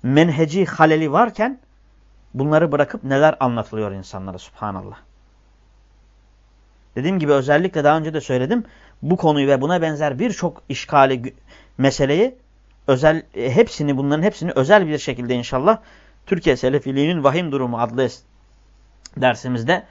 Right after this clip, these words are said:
selefin menhecinin, selefin icmasının önemi bağlamında Çiçek ve Böcek Haftasının reddi ve Türkiye Selefiliğinin vahim durumu adlı dersimizde özellikle bunlara da özellikle değineceğiz inşallah. Evet kardeşler, o yüzden tekrar konumuza dönüyoruz ve diyoruz ki bakın,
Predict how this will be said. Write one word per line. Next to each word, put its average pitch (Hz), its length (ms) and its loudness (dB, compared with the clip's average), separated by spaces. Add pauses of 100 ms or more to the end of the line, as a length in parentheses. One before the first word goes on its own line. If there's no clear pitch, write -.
(640)
selefin 147 420 -2
menhecinin, 143 1000 -2
selefin 135 360 -6
icmasının 135 720 -6 (360)
önemi 143 360 -2
bağlamında 131 520 0
Çiçek 151 300 -6
ve 131 120 -2
Böcek 131 240 -2
Haftasının 135 540 -6
reddi 127 260 -4
ve 143 120 -2
Türkiye 127 320 -8
Selefiliğinin 123 580 -6
vahim 123 280 -2
durumu 117 320 -4 (440)
adlı 117 260 -6
dersimizde 127 420 -4
özellikle 139 440 -4
bunlara 131 280 -2
da 135 40 -2
özellikle 127 460 -2
değineceğiz 101 340 -6
inşallah. 101 360 -18 (600)
Evet 165 240 4
kardeşler, 123 420 0
o 151 60 2
yüzden 160 200 -2
tekrar 180 340 -2
konumuza 151 400 -2
dönüyoruz 139 380 -2
ve 127 120 -2
diyoruz 135 260 -2
ki 104 120 -8
bakın, 104 240 -4